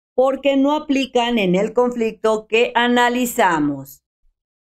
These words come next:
Número seis. Para evaluar el trabajo que hicieron con el cuaderno de aprendizaje,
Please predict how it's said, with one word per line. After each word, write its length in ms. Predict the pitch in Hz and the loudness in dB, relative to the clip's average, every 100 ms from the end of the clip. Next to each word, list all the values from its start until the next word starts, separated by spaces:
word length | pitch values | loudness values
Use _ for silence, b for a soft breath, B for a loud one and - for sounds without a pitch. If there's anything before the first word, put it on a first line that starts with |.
| _ _ _ _ _ - | _ _ _ _ _ -14
Número 340 | 175 233 254 | -4 0 0
seis. 360 | 254 190 151 - | 0 0 0 -2
Para 300 | - 247 262 | 0 2 4
evaluar 360 | 269 285 330 | 4 4 2
el 140 | 359 339 | 2 2
trabajo 680 | 262 214 202 202 185 180 | 2 4 2 2 0 0
que 160 | 175 170 | -2 0
hicieron 560 | 160 151 196 202 190 180 | 0 0 0 0 0 0
con 220 | 175 165 | 2 2
el 140 | 160 | 0
cuaderno 500 | 165 165 196 202 175 | 0 2 2 2 0
de 80 | 175 | 0
aprendizaje, 920 | 196 226 233 247 269 226 208 202 - | 0 -2 -2 0 0 0 -2 -4 -6